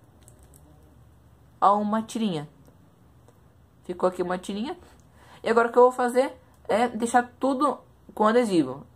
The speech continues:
Aqui tá sem adesivo, aqui tá sem adesivo. Então, puxo aqui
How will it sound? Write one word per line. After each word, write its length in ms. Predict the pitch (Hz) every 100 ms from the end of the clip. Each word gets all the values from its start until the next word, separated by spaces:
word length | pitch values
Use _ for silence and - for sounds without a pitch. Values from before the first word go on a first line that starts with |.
| _
Aqui 180 | 175 170
tá 140 | 165
sem 180 | 165 160
adesivo, 360 | 160 170 208 240
aqui 140 | 254
tá 100 | 240
sem 160 | 226 226
adesivo. 460 | 240 180 147 135 - - _ -
Então, 360 | 180 190 196 190 -
puxo 240 | 214 214
aqui 340 | 202 226 277